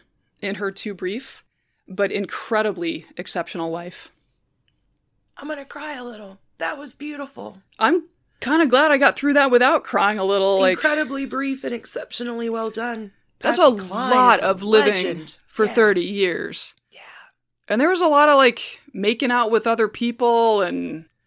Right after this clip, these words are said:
Speaker 2: Talk
Speaker 1: like,
Speaker 2: about living on your own terms.
Speaker 1: Oh, yeah.
Speaker 2: I, psh, do it, Patsy.
Speaker 1: Hoss.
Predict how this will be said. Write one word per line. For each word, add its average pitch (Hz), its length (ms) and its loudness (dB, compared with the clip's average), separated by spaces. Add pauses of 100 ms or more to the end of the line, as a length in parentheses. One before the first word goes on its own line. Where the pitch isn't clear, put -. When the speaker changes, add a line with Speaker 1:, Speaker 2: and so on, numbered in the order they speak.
(440)
Speaker 2:
Talk - 60 -4
Speaker 1:
like, 339 160 2
Speaker 2:
about 466 220 -2
living 381 240 -6
on 403 120 -6
your 381 140 -8
own 392 160 -6
terms. 294 880 -8 (320)
Speaker 1:
Oh, 254 80 4
yeah. 190 480 2
Speaker 2:
I, 269 280 -4 (340)
psh, - 640 -8 (320)
do 226 180 -2
it, - 140 -4
Patsy. 165 340 -8
Speaker 1:
Hoss. 240 760 2